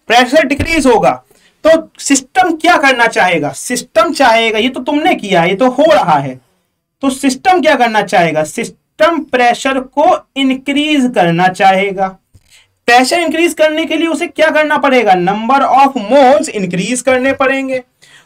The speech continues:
और number of moles increase करने के लिए reactant ज्यादा होना चाहिए किसकी quantity में, Product की quantity में, क्योंकि product में तो number of moles कम हो रहे हैं।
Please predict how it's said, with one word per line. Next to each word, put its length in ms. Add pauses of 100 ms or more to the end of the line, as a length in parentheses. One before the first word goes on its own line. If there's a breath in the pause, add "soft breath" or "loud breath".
और 160
number 360
of 140
moles 240
increase 360
करने 340
के 140
लिए 320
reactant 800
ज्यादा 380
होना 340
चाहिए 420
किसकी 340
quantity 500
में, 280 (380 soft breath)
Product 400
की 160
quantity 540
में, 180
क्योंकि 200
product 560
में 120
तो 260
number 300
of 220
moles 300
कम 260
हो 140
रहे 220
हैं। 200